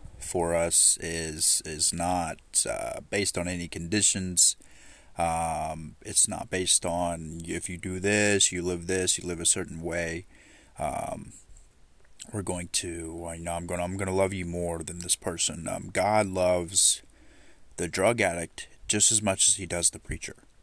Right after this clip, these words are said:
um, because he loves unconditionally. That's, that's what God is. That's who God is. He loves,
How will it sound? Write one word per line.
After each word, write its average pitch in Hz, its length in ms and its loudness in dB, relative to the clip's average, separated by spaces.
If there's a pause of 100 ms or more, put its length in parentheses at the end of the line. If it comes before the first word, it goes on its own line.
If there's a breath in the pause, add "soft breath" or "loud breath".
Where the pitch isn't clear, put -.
(240)
um, 82 480 -10 (800)
because - 320 0
he 98 200 -2
loves 87 340 2
unconditionally. 90 600 0
That's, 85 300 2
that's 85 320 -2
what 90 280 2 (160)
God 87 300 2
is. 82 140 -2
That's 85 160 4
who 92 100 -6
God 85 220 -2
is. 85 140 0
He 87 120 -6
loves, 87 680 4